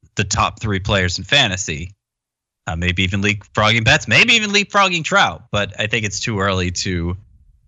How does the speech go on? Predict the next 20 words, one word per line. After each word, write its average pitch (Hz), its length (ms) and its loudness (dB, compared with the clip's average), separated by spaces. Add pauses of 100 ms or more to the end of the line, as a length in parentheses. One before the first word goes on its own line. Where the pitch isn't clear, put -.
abandon 107 520 2
those 95 260 0
two. 92 160 -2
I 101 140 4
have, 156 560 4
I 151 160 2
have 170 300 2
given 160 280 -4
some 143 200 -4
thought 135 280 0
to 139 80 -6
moving 120 320 -4
Yelich 107 380 0
up 107 140 0
when 104 120 -4
I 101 60 0
do 107 120 -2
the 101 100 -2
trade 101 300 0
chart 101 400 0